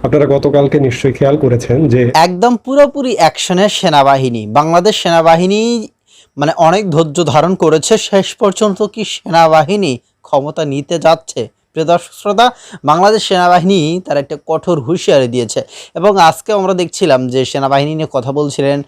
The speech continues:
Speaker 2: নৌবাহিনী, বিমান বাহিনী, তারা একটা বৈঠক করছিলেন, একের পর এক বৈঠক হচ্ছে। তো ভিডিওর ইন্ট্রোতেই, শুরুতেই আপনারা দেখেছেন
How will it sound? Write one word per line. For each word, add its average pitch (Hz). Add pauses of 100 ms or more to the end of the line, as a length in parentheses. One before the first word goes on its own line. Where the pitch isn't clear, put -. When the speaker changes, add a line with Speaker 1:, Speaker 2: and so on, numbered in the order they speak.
(280)
Speaker 2:
নৌবাহিনী, 131
বিমান 120
বাহিনী, 139
তারা 127 (260)
একটা 123
বৈঠক 170
করছিলেন, 156
একের 151
পর 151
এক 127
বৈঠক 143
হচ্ছে। 151 (380)
তো 151
ভিডিওর 170
ইন্ট্রোতেই, 208
শুরুতেই 202
আপনারা 131
দেখেছেন 135